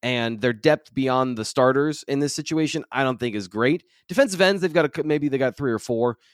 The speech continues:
Defensive tackles, it falls off after the f-, first two, maybe. And even the first two,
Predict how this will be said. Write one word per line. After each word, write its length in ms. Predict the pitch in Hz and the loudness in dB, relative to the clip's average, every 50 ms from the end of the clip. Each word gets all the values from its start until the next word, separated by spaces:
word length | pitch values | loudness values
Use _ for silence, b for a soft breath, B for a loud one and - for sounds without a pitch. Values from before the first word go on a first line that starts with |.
| _ _ _ | _ _ _
Defensive 300 | - - 185 165 143 127 | -4 -2 -2 -2 -2 0
tackles, 400 | 156 143 131 139 - 131 123 - | 4 4 4 4 2 -2 -4 -4
it 140 | - 131 - | -6 -8 -10
falls 380 | - _ 127 123 120 117 - 113 | -4 _ 2 4 4 4 2 2
off 240 | 107 107 104 - | 0 0 0 0
after 240 | 95 98 98 - 98 | -4 -6 -6 -8 -8
the 80 | 87 98 | -8 -8
f-, 160 | 95 - _ _ _ _ _ | -10 -10 _ _ _ _ _
first 480 | _ - - - 107 98 - - - - | _ -16 -8 -8 -6 -6 -8 -10 -14 -6
two, 400 | - 135 131 120 123 135 139 - | -2 -2 0 0 0 -2 -4 -4
maybe. 360 | - 135 135 143 139 156 156 139 | -2 0 0 2 2 2 0 2
And 120 | 135 143 | 2 2
even 220 | 147 147 143 139 | 2 2 2 0
the 60 | 127 120 | -2 -2
first 280 | - 135 120 - - | -2 -2 -2 -2 0
two, 340 | - 175 156 139 127 117 | 2 4 4 4 4 2